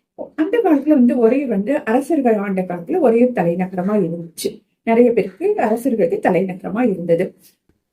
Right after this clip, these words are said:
இந்த, இந்த, அந்த காலத்துல பராந்தகன் என்ற அரசன் ஆண்டு வந்தார். அந்த பராந்தகனுக்கு மனைவி பேர் புவனமாதேவி. புவனமாதேவி வந்து கர்ப்பமா இருந்தாங்க. அந்த நேரத்துல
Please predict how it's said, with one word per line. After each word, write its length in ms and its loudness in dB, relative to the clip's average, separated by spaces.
இந்த, 460 4
இந்த, 300 4
அந்த 220 2
காலத்துல 420 0
பராந்தகன் 580 4
என்ற 200 0
அரசன் 420 -6
ஆண்டு 180 -4
வந்தார். 300 -4
அந்த 180 -2
பராந்தகனுக்கு 920 2
மனைவி 380 4
பேர் 340 0
புவனமாதேவி. 760 -4
புவனமாதேவி 760 2
வந்து 560 2
கர்ப்பமா 420 2
இருந்தாங்க. 680 -4
அந்த 380 6
நேரத்துல 460 4